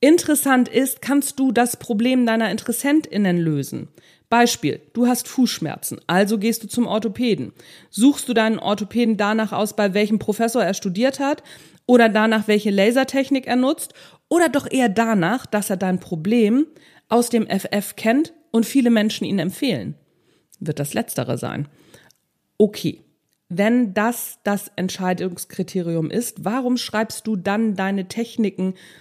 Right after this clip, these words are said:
und ProfessorInnen auf deine Über-mich-Seite? Ich vermute, der Fehler hat seinen Ursprung im Bereich Jobbewerbung.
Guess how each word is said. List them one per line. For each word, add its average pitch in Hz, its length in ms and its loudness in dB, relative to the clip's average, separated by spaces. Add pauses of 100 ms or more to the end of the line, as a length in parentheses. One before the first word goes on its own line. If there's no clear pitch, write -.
(260)
und 214 220 2
ProfessorInnen 226 1080 0
auf - 200 -4
deine 233 240 4
Über-mich-Seite? 240 720 0 (1200)
Ich 277 180 0
vermute, 277 420 2
der 214 100 0
Fehler 226 400 0
hat 208 160 -6
seinen 196 260 -2
Ursprung 202 640 -4 (280)
im 185 100 0
Bereich 180 300 -2
Jobbewerbung. 139 840 -6